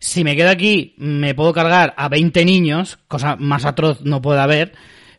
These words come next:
pero claro, re-, mm, la única manera que tienes de matarte es, mm, pegarte un estacazo en la frente, que eso, yo me pongo en esa piel y decir, "Es que yo no sé si sería capaz",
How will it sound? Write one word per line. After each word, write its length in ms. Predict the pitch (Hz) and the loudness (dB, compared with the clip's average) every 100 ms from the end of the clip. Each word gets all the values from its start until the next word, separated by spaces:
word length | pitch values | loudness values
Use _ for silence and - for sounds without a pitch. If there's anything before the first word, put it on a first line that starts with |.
| _ | _
pero 240 | 175 147 | 2 2
claro, 280 | 123 160 175 | 2 2 4
re-, 140 | 139 131 | 2 -2
mm, 440 | 156 156 139 135 | -2 0 -2 -4
la 140 | 143 | 0
única 220 | 147 160 175 | 0 2 2
manera 220 | 170 170 | 2 0
que 80 | 156 | 0
tienes 240 | 170 170 | 0 0
de 60 | 165 | 0
matarte 520 | 156 156 175 143 110 | 0 0 -2 -4 -6
es, 340 | 151 160 - - | -2 -2 -2 -12
mm, 220 | 143 135 | -8 -8
pegarte 960 | 120 123 131 127 156 151 156 156 156 151 - - - - | -6 -6 -4 -4 -2 0 0 0 0 -4 -10 -20 -12 -2
un 120 | 165 | -2
estacazo 460 | - 160 160 147 160 | 0 -2 0 0 0
en 60 | |
la 100 | 151 | 0
frente, 600 | 143 160 165 151 180 190 - | 0 0 0 0 -2 -2 -6
que 120 | 143 | -6
eso, 260 | 131 165 160 | -2 -2 0
yo 160 | 151 | 0
me 120 | 180 185 | 0 2
pongo 180 | 202 | 0
en 60 | 196 | 0
esa 200 | 165 170 | 0 -2
piel 220 | 175 190 | -2 0
y 40 | 180 | 0
decir, 240 | - 131 | -2 -6
"Es 60 | 123 | -6
que 120 | 160 | -4
yo 100 | 160 | -2
no 100 | 170 | -2
sé 120 | 175 | -4
si 80 | 175 | -4
sería 220 | 185 185 | -2 -2
capaz", 260 | 165 143 | -2 -2